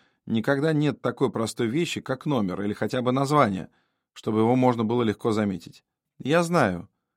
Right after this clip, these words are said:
делал там подомовой обход. Ни одной чёртовой таблички с номером. Ну да. Там в фургончике у Тони делают отличную свинину с рисом.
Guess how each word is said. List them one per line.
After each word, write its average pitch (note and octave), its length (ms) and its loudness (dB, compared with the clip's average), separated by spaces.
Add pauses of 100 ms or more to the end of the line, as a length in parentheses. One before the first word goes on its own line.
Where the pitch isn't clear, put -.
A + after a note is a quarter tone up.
делал C3+ 380 2
там C#3 220 2
подомовой A#2+ 480 2
обход. G#2 400 -4 (300)
Ни C#3+ 160 -2
одной E3 400 2
чёртовой A2 380 0
таблички A#2 420 -4
с - 80 -8
номером. E2+ 420 -8 (880)
Ну A2+ 200 0
да. G#2+ 300 2 (1160)
Там C#3 180 4
в - 60 -6
фургончике C#3 520 -2
у C3 60 2
Тони E3+ 340 2 (340)
делают D3 360 2
отличную C3+ 420 2
свинину G2+ 380 0
с - 80 -8
рисом. - 400 -6